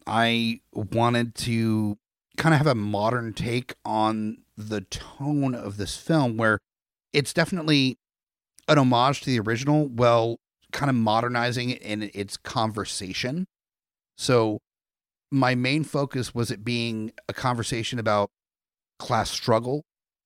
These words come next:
and the difference between, uh, and the difference between those that have to do what they have to do to get by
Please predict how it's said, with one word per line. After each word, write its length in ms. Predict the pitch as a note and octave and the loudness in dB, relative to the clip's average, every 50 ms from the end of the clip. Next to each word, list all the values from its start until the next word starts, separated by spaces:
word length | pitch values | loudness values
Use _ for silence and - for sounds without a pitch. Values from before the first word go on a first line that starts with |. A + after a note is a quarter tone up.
| _ - | _ -4
and 300 | A#2 A#2 A2+ G#2+ A2 G#2+ | 0 0 0 0 0 -2
the 80 | G2+ G2+ | -4 -4
difference 380 | G#2+ A2+ G#2 - B2 A2 - | -6 -6 -4 -4 -4 -6 -6
between, 580 | - A2+ - - - B2 A2 G#2+ G#2+ G#2+ A2 - - | -8 -10 -8 -6 -4 -4 -2 -2 -2 -4 -6 -4 0
uh, 120 | A2+ A#2+ B2 | 0 0 2
and 200 | C3 C#3+ D#3 D3+ | 2 0 2 2
the 40 | D3+ | 0
difference 340 | C#3 A#2+ D#3+ - F3+ E3 - | 0 0 -2 -2 -2 -4 -4
between 580 | - D3 - - D3+ D3 C#3 C3+ C3 B2+ B2 A#2+ | -6 -8 -4 0 0 2 4 4 2 2 0 -4
those 400 | A#2 A#2 B2 A#2+ B2+ B2+ A#2 - | -4 -2 -2 0 0 -2 -2 -2
that 280 | - A#2 A2 - _ - | -4 -4 -4 -4 _ -14
have 260 | - - A#2 A#2 - | -8 -6 -4 -4 -4
to 80 | - B2 | -6 -4
do 140 | A2 A#2+ A#2+ | -4 -2 -2
what 140 | A#2 A2+ - | -4 -4 -6
they 80 | G#2+ | -6
have 220 | F#2 F2 A2+ G#2+ - | -6 -4 -6 -6 -6
to 80 | - F#2+ | -12 -12
do 220 | - - G#2 A2 | -8 -6 -4 -4
to 80 | A2 G#2+ | -4 -4
get 260 | - G2 - F#2 - | -6 -10 -10 -10 -8
by 440 | F#2+ F2+ F#2+ G2 G#2+ B2 D3 E3 | -4 -2 0 0 0 0 0 -2